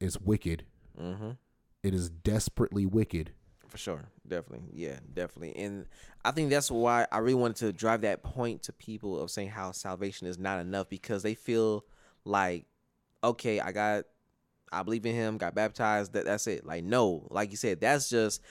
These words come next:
Speaker 2: the first step, you know, that is like on a, a relay race and track. You know, someone hand you, that's like someone handing you, you the baton,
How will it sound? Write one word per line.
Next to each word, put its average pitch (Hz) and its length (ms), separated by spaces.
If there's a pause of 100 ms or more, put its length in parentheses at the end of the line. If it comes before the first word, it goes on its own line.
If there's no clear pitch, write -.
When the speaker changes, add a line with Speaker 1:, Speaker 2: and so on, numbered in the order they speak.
(160)
Speaker 2:
the - 60
first 110 280
step, 123 380
you 92 80
know, 98 300
that 107 260 (460)
is 101 140
like 101 200 (200)
on 101 140
a, 101 220
a 104 40
relay 113 300
race 101 280
and 92 60
track. 110 260
You 101 60
know, 101 140
someone 113 240
hand 117 200
you, 113 260
that's 110 180
like 95 160
someone 110 180
handing 117 180
you, 104 240 (120)
you 101 80
the 90 80
baton, 110 540